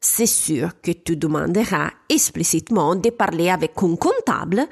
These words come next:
avec une excellente compétence fiscale pour une déclaration annuelle personnelle et qui pratique sa profession depuis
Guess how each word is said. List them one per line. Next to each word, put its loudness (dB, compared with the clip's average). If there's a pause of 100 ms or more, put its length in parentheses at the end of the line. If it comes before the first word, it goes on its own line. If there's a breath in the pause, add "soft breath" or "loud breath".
(300 loud breath)
avec -2
une 4
excellente 0 (240)
compétence 0
fiscale -2 (340 loud breath)
pour 0
une 2
déclaration 0
annuelle 2
personnelle -2 (360 loud breath)
et 2
qui 0
pratique -2
sa 2
profession 0
depuis -2